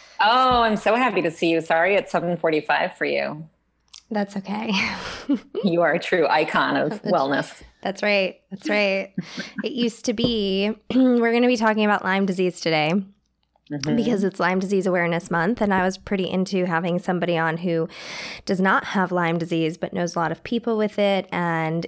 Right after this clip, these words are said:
Speaker 2: gets to, we get to kind of talk about different, um, perceptions from a patient to a non-patient of Lyme,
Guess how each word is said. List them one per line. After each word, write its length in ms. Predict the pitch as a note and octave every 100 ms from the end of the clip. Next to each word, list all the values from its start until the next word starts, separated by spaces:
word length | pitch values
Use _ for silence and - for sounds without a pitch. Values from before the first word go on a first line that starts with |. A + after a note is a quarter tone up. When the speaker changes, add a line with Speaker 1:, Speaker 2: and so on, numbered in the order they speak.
| G3+
Speaker 2:
gets 300 | F#3 F3 -
to, 280 | F3+ D#3+ -
we 140 | - F3+
get 180 | F3+ -
to 100 | F3
kind 220 | F3+ D#3
of 80 | -
talk 280 | D#3+ D#3+ E3+
about 500 | E3+ D#3+ D#3 - F3+
different, 540 | F3 - E3+ D#3 - - - - - - - - - - _ _ _ B3+
um, 300 | A3+ G#3 G3+
perceptions 720 | - - E3+ - G#3+ E3+ E3+
from 460 | - F3 E3+ F3 F#3+ G3+
a 60 |
patient 520 | G3 G3+ F3 G#3 F#3
to 160 | - F#3
a 60 | F#3+
non-patient 960 | G3 G#3+ A3 F3+ E3+ - D#3+ C#3+ - - -
of 140 | F#3
Lyme, 600 | E3+ E3 D3 C#3 C#3+ E3+